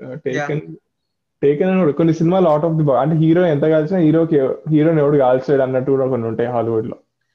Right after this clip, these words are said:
Speaker 2: అలా కాదు.
Speaker 1: అంటే,
Speaker 2: ఆ,
Speaker 1: హీరోకి బుల్లెట్ తగలాలి, like జాన్ విక్ అట్లనా?
Speaker 2: యా, తగలాలి, వాడికి తగలాలి, ఆ పెయిన్ లో వాడు రావాలి అన్నట్టు ఉంటది. And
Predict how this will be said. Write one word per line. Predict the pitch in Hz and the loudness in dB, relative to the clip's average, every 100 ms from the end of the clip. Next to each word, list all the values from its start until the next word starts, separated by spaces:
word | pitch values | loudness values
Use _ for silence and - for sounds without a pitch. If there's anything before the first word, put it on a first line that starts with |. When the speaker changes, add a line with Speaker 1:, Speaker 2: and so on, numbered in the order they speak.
| _ - | _ -14
Speaker 2:
అలా | 131 151 | -8 -8
కాదు. | 165 170 139 139 214 220 _ _ _ _ _ _ - 143 | -6 -6 -6 -10 -14 -20 _ _ _ _ _ _ -10 -2
Speaker 1:
అంటే, | 143 | 0
Speaker 2:
ఆ, | |
Speaker 1:
హీరోకి | 147 151 170 | 2 2 2
బుల్లెట్ | 165 147 156 135 | 2 2 2 2
తగలాలి, | 131 135 120 120 | 2 2 0 -2
like | 123 | -4
జాన్ | 120 120 123 127 | -4 -2 -2 -2
విక్ | 120 120 | -4 -4
అట్లనా? | 110 113 110 208 - _ | -8 -8 -10 -14 -18 _
Speaker 2:
యా, | 143 139 135 127 120 - _ | -6 -4 -4 -6 -10 -20 _
తగలాలి, | 131 131 143 147 175 185 | -20 -10 -6 -4 -2 -2
వాడికి | 151 151 - 160 | -4 -8 -6 -6
తగలాలి, | 156 180 214 214 | -4 -2 -2 0
ఆ | 233 190 | -2 -2
పెయిన్ | - 160 175 | -6 -10 -8
లో | 190 | -8
వాడు | 196 180 | -4 -4
రావాలి | 160 160 160 165 180 | -4 -4 -4 -4 -8
అన్నట్టు | 151 143 139 | -12 -14 -18
ఉంటది. | 127 139 170 170 | -18 -18 -12 -12
And | 190 208 | -8 -8